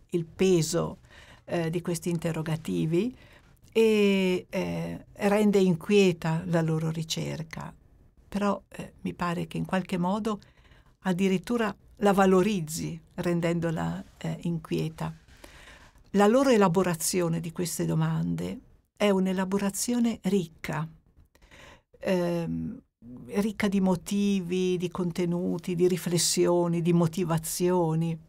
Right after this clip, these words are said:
E, eh, questo fa pensare, eh, che, eh, la loro ricerca spirituale sia una ricerca profonda, eh, non sia una ricerca banale, eh,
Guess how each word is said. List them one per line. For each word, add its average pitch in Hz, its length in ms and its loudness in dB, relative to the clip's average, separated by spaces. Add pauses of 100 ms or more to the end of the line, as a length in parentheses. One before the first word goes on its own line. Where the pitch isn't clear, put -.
(1400)
E, 233 100 4
eh, 196 680 4 (200)
questo 254 600 2 (280)
fa - 220 -2
pensare, 190 1000 -2
eh, 165 380 -6
che, 165 540 -4 (240)
eh, 175 380 -10
la 185 160 -2
loro 180 280 0
ricerca 180 440 -4
spirituale 180 640 -2
sia 180 200 -4
una 165 140 0
ricerca 165 420 -8
profonda, 156 800 -4 (880)
eh, 175 420 -6
non 180 140 0
sia 185 180 0
una 180 160 2
ricerca 170 420 -2
banale, 160 760 2 (1500)
eh, 180 480 -8